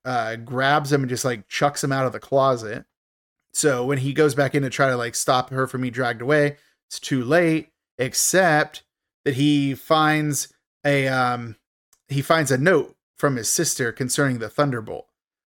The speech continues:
the, a note that he hadn't seen earlier when he actually found the Thunderbolt. Um, and this is when he seems to understand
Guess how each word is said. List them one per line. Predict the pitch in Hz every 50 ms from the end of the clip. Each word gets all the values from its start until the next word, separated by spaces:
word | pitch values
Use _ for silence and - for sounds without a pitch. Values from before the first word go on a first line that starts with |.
| _ _ _ -
the, | 123 120 113 87
a | 127
note | 131 139 143 135 -
that | - 123
he | 127 113
hadn't | 120 131 131 120 101
seen | - - 131 127
earlier | 117 147 147 139 131 127 120
when | 120 117 107
he | 110 123 113
actually | 107 107 107 - - 95 -
found | - - 160 165 160 143 120
the | 110
Thunderbolt. | - 120 110 107 104 104 117 113 110 110 - _ _ _ _ _ _ _ _ _ _ _ _ _ _ _ 135
Um, | 127 117 113 110 104 104 107 107 - _ _ _ _ _ _ _
and | - 131 131 127 123 120 117 120 123
this | 160 - 226 -
is | 240 202 165 160
when | 160 165 160 156 147 143 143
he | 131 - 156 165 160
seems | - - - 160 156 139 -
to | -
understand | 131 143 143 127 - - - 139 135 135 135 135 131 127 -